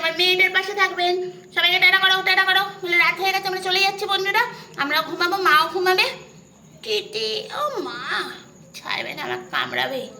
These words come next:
টাটা বন্ধুরা, কালকের ঈদ,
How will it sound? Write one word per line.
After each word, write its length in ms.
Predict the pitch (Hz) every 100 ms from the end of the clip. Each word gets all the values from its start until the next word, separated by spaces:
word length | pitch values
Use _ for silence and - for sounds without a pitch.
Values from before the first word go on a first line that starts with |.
| - - - -
টাটা 220 | - 302 302
বন্ধুরা, 360 | 285 285 285 285 285 285 277 277 - - - - _ _ -
কালকের 320 | 277 285 311 294
ঈদ, 140 | -